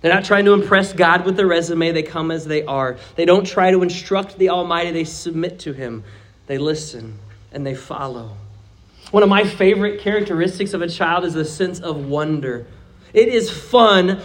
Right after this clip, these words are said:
to take children on adventures. Maybe to an amusement park, maybe to just play in the swimming pool, maybe for the first time to the zoo or the circus or to see fireworks, or even just to stare up at the sky.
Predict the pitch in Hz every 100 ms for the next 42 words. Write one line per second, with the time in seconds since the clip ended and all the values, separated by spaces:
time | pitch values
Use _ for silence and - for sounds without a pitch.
0 | - - 180 214 190 185 - 233 240 185
1 | 165 156 151 - 160 170 165 147 151 156
2 | - 127 110 - - - - _ _ _
3 | 196 214 196 202 190 185 185 190 175 165
4 | - 143 131 151 185 190 185 170 185 -
5 | - 196 190 180 - 190 185 180 165 175
6 | 196 208 190 180 - 190 185 185 175 170
7 | 170 151 156 147 156 151 - - - -
8 | 180 180 156 175 165 165 190 - 180 165
9 | 160 151 139 - - - 214 285 349 302
10 | 202 262 277 285 240 - 262 254 247 247
11 | 240 202 - 254 262 165 127